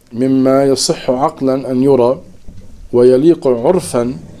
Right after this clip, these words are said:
مما يتعلق بأمر الدين وغيره،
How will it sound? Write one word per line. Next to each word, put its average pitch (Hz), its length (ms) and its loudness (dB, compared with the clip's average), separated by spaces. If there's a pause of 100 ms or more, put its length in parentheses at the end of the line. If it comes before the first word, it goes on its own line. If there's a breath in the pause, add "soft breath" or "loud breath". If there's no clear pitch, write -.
(560 loud breath)
مما 143 500 2
يتعلق 143 600 0
بأمر 139 360 0
الدين 135 440 -2
وغيره، 123 680 0